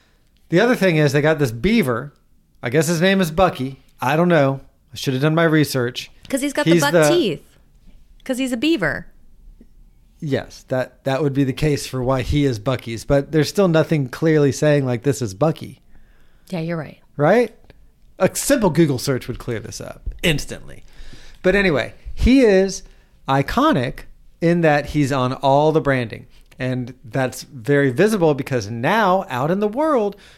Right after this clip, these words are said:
Speaker 1: you are starting to see people wearing Buc-ee's shirts and hats like they're actu-,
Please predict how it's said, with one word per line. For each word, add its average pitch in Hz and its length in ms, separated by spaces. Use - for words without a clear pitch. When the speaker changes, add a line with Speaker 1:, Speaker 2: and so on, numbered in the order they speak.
Speaker 1:
you 135 180
are 220 100
starting 202 360
to 175 60
see 233 240
people 156 400
wearing 151 580
Buc-ee's 143 440
shirts - 640
and 139 200
hats 160 600
like 190 300
they're 180 180
actu-, 160 520